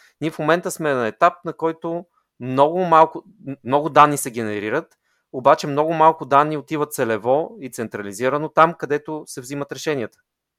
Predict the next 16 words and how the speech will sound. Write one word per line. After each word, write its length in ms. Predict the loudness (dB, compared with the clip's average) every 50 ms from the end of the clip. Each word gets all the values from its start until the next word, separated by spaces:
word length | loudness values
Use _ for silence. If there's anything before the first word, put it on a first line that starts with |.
| _ _ _ _ _ _ -12
Нали, 160 | -12 -12 -12 _ _ _ _ _ _
пък 100 | -4 4
камо 240 | 6 6 6 6 0
ли 100 | -2 -6 _
където 240 | -4 -4 -4 -4 -6
се 60 | -10
взимат 240 | -8 -4 -4 -4 -4
всички 420 | -4 -8 -8 -8 -4 -2 -2 -2
решения. 420 | -2 -2 -6 -6 -8 -8 -10 -16 _ _ _ _ _ _
Нали, 100 | -20 -18 _
те 100 | -10 -10
са 220 | -8 -8 -12 -12 -14
в 40 | -18 _ _ _ 0
най-различни 420 | 0 0 0 -2 -8 -10 -10 -4
малки 300 | 0 2 2 2 0 -4
институции, 640 | -12 -14 -14 -14 _ -12 -10 -8 -8 -8 -8 -8 -10